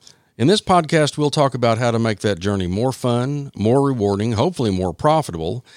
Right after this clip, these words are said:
as well as tips for staying away from potholes, dead ends, traps, and washed out bridges.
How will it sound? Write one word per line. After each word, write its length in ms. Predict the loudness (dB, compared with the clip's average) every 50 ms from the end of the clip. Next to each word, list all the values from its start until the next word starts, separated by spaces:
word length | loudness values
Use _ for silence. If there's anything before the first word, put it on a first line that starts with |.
| -20 _ _
as 320 | 2 4 4 4 2 2
well 240 | 2 2 2 4 4
as 140 | 2 2 0
tips 320 | 0 0 0 0 0 -4
for 240 | -4 -2 -2 -2 -2
staying 320 | -2 -2 0 0 0 0 0
away 260 | 0 0 0 0 0
from 240 | -2 -2 -4 -4 0
potholes, 580 | 0 0 0 0 0 0 0 0 0 -2 -6
dead 300 | -4 0 0 2 2 2
ends, 260 | 0 0 0 -2 -2
traps, 400 | -4 -2 0 0 0 0 -2 -4
and 120 | -4 -2 0
washed 280 | 2 0 0 0 0
out 200 | -2 -2 -2 -2
bridges. 480 | -2 -4 -4 -2 -4 -8 -10 -10 -12